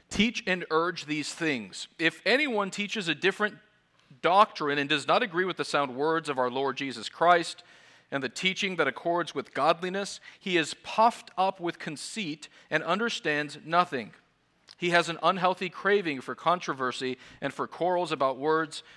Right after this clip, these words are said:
which produce envy, dissension, slander, evil suspicions, and constant friction among people who are depraved in mind and deprived of the truth,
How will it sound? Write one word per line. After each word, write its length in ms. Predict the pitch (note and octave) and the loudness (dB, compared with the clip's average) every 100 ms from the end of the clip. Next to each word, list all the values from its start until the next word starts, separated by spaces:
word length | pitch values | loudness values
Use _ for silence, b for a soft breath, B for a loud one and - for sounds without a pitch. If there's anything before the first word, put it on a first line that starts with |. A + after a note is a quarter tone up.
| B | B
which 200 | G3 - | -4 -2
produce 360 | A3 G3 F#3 - | -6 -4 -6 -4
envy, 340 | F#3+ A3 E3 C3+ | -4 -2 -2 -2
dissension, 600 | D#3 - G3+ G3 C#3+ A#2 | -4 -2 -2 -2 -8 -8
slander, 520 | - E3+ G3 F3 C#3 | -6 -2 -2 -2 -4
evil 340 | C#3 G3+ G3+ F#3+ | -4 -8 -6 -6
suspicions, 760 | C#3+ - B2+ A#2 C3 B2 - B B B B | -8 -10 -10 -8 -8 -10 -12 B B B B
and 220 | E3 E3 | -2 -2
constant 600 | D3 - A3+ B3 - A3 - | -4 -2 0 -2 -6 -8 -6
friction 500 | - G#3 - D#3+ D#3 | -2 -2 0 -4 -2
among 300 | D#3 D#3 D3 | -2 -2 -4
people 300 | G3 G#3 F3 | -6 -4 -2
who 120 | E3 | 2
are 140 | D#3 | 4
depraved 680 | C#3 C#3+ - - E3 B3+ G3 | 4 0 -6 -2 0 0 0
in 160 | D#3 B2+ | -2 -2
mind 420 | A#2 A#2 D3 E3 B B | -2 -2 -2 -6 B B
and 160 | F3 | -2
deprived 540 | E3+ D3 F#3 F3 F3+ E3 | -2 -2 2 4 4 0
of 100 | D3 | -6
the 80 | D3 | -8
truth, 560 | - A3+ D3 G#2+ _ | -6 -4 -4 -6 _